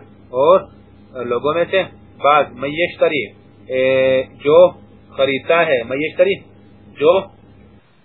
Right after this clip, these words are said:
خریدتا ہے، یعنی، نفس ہو، بیچتا ہے اپنے نفس کو، "یبیع نفسہ"، اپنے نفس کو بیچتا ہے، "یبذلھا فی طاعت اللہ تعالی"،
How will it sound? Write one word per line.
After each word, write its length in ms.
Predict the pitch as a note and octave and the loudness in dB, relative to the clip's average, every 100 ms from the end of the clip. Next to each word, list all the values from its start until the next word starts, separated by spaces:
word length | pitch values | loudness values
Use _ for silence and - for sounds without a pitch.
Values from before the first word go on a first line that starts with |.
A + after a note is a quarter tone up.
| - | -16
خریدتا 600 | - C#3 C3 - F3 E3+ | -4 -4 -4 0 2 2
ہے، 160 | C#3+ G#2+ - - - - - _ _ _ _ _ _ _ _ _ _ _ _ _ _ _ _ _ _ _ C#3 | 0 -6 -16 -20 -20 -20 -20 _ _ _ _ _ _ _ _ _ _ _ _ _ _ _ _ _ _ _ -8
یعنی، 280 | C3 C3+ C3+ C3+ C3+ C3 C3 B2+ B2+ B2+ B2+ B2+ B2+ - - - - _ - | -4 -2 0 2 2 2 0 0 -2 -2 -2 -4 -8 -18 -20 -20 -20 _ -8
نفس 360 | D3 E3 - | -2 -2 2
ہو، 320 | F3+ E3+ C3+ G#2 | 2 4 0 -2
بیچتا 680 | - - B2+ C3+ C3 - E3+ | -12 -20 -8 -6 -6 0 2
ہے 80 | F3+ | 4
اپنے 300 | D3 C3 D#3 | 2 -2 -6
نفس 240 | E3 F3 - | -4 -4 -2
کو، 100 | C3+ | -2
"یبیع 380 | C3 D#3 D#3 | -2 0 0
نفسہ"، 420 | D3 D#3+ - E3 C3 - - - C3 C3 C3 - | 0 -2 -2 -4 -4 -8 -20 -16 -6 -2 -2 -6
اپنے 440 | B2+ - C#3+ D#3 | -14 -14 -8 -4
نفس 220 | D#3+ E3 | -4 -6
کو 160 | - E3+ | 0 0
بیچتا 360 | C#3+ C3 D#3+ | 0 -2 0
ہے، 200 | D#3 A#2 - - - - - - | 0 -2 -4 -16 -20 -20 -20 -10
"یبذلھا 720 | C3 C#3+ D#3 D#3 E3+ D#3+ E3 | -4 -2 -4 -2 0 2 0
فی 160 | D#3 D3 | -2 -6
طاعت 260 | D#3+ D#3 D#3 | -2 -2 -4
اللہ 380 | D3 D#3 D3+ | -4 -2 -2
تعالی"، 500 | C#3+ D3 D3+ A2+ - | -2 0 0 -4 -8